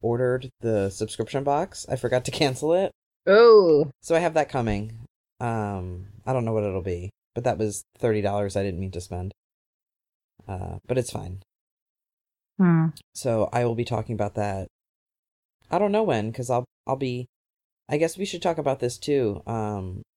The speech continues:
Speaker 1: I won't be here for a month.
Speaker 2: Right.
Speaker 1: Uh, so, you know, obviously we'll post in the Facebook, uh, group as to what will happen in that month.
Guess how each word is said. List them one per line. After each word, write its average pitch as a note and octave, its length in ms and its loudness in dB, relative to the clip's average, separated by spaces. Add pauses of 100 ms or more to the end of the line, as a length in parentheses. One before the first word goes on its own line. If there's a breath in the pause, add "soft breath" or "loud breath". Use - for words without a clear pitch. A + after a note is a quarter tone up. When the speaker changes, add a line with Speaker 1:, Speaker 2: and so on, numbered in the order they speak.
(240)
Speaker 1:
I B2+ 140 0
won't B2+ 260 -2 (320)
be C3 160 -4
here A2 320 0
for G2 220 -4
a F#2 40 -2
month. E2+ 320 -8 (840)
Speaker 2:
Right. E3 260 6 (380)
Speaker 1:
Uh, F2+ 400 -12 (140)
so, F2+ 580 -6 (600)
you - 140 -6
know, G2 300 -6 (200)
obviously B2 460 0
we'll G#2 160 0
post - 640 -4
in G2 400 -6
the F2+ 480 -6 (1500)
Facebook, C#3+ 540 0 (580)
uh, C3 240 2
group A#2+ 440 -4 (140)
as A2+ 300 -6
to G#2 440 -4
what G#2+ 220 -2
will G#2 120 0
happen A#2+ 340 -4
in F3 80 -4
that F#3+ 140 -2
month. G#3 340 -6